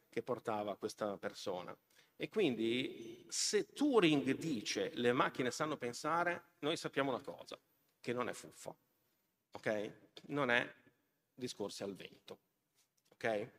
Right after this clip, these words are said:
Vi do una soddisfazione. Eh, notate che io ho messo in riquadro, ho nascosto volutamente il titolo del paragrafo, no? Questo è il,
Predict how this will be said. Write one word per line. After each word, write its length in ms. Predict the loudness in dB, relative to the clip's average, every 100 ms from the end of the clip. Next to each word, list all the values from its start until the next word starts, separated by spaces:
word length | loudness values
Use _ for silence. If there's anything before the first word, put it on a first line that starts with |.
| _ _ _ _ _ _ _ -20 -20 _ _ _ -20 _ _ _ _ _ _ _ _ _
Vi 140 | -8 2
do 120 | 4
una 140 | 4
soddisfazione. 1040 | 2 -2 -2 -2 -4 -2 -2 -2 -4 -8 _ -20 -20 _ _ _ _ _ _ _ _ _ _ _ _
Eh, 340 | -4 -2 -2 -2
notate 380 | -2 2 2 4
che 80 | 2
io 160 | 2
ho 40 | 2
messo 280 | 0 -2
in 80 | -4
riquadro, 440 | -4 0 0 0 -6
ho 40 |
nascosto 540 | -6 -8 -6 -6 -4
volutamente 880 | -2 -2 0 0 0 0 0 0 -2 -6
il 160 | -8
titolo 340 | -6 -6 -2 -2
del 120 | -2
paragrafo, 800 | -2 -2 -4 -4 -6 -6 -8 -10 _ _ -6
no? 220 | -6 -4
Questo 280 | -4 -2 0
è 180 | 0 0
il, 200 | -2